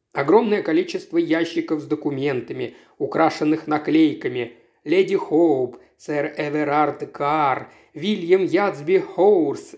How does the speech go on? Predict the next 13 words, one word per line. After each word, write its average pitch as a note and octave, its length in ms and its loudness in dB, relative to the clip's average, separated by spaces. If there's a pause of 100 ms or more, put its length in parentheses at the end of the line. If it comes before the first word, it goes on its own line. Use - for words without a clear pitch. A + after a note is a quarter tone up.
Эсквайр", C#3 800 -6 (400)
"Скончавшийся" E3 1200 -2
и C#3 80 -10
так D3 320 -8
далее, A#2+ 460 -4 (320)
создавало G#3+ 680 2
впечатление G3+ 880 0
благопристойности E3 1300 2
клиентуры C#3 1200 -4 (140)
и E3+ 120 -2
признанного B3+ 840 0
устоявшегося D#3 1080 -2
дела. A#2+ 400 -4